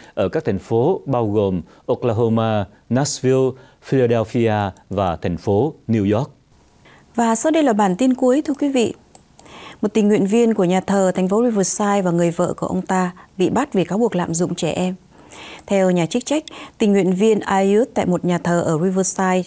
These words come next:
Speaker 2: và người vợ đã bị bắt vì cáo buộc lạm dụng tình dục hai đứa trẻ cách đây khoảng một thập niên. Jose Cruz Martinez, bốn mươi bảy tuổi, đã bị bắt vì nhiều tội lạm dụng thể chất và tình dục ở trẻ vị thành niên.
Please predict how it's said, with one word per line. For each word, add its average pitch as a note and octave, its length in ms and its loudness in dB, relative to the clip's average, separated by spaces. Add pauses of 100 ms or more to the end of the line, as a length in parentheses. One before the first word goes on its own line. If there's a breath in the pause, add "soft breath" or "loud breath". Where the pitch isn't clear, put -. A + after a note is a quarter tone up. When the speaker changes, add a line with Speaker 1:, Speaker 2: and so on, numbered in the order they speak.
Speaker 2:
và E3+ 120 -2
người E3 180 0
vợ D#3+ 320 -2
đã E3+ 100 -2
bị G3+ 160 0
bắt C#4 220 -4 (380 loud breath)
vì G3+ 120 2
cáo G#3+ 120 -2
buộc A#3 180 2
lạm F3 180 0
dụng E3+ 200 0
tình E3 180 0
dục E3+ 220 0 (260 loud breath)
hai G3 180 -2
đứa G#3 140 2
trẻ F#3+ 240 0
cách A#3+ 160 -6
đây G3+ 120 0
khoảng D#3 200 -2
một D#3+ 140 -4
thập E3 160 -4
niên. F#3 300 -2 (680 loud breath)
Jose A3+ 320 2
Cruz A3 520 0
Martinez, G3 560 2
bốn F#3+ 220 2
mươi C4 80 2
bảy F3+ 180 2
tuổi, D#3+ 300 0
đã F#3+ 160 -4
bị G#3+ 100 0
bắt B3+ 200 -2 (360 loud breath)
vì G3+ 140 4
nhiều F#3 160 2
tội F#3 260 0
lạm E3+ 240 -2
dụng E3+ 280 -2
thể E3+ 120 -2
chất - 260 -4
và F3 100 -2
tình E3+ 200 -2
dục F3 240 -2
ở F3 120 -2
trẻ D#3+ 220 -4
vị D#3 120 -2
thành D#3+ 260 -2
niên. G3+ 200 0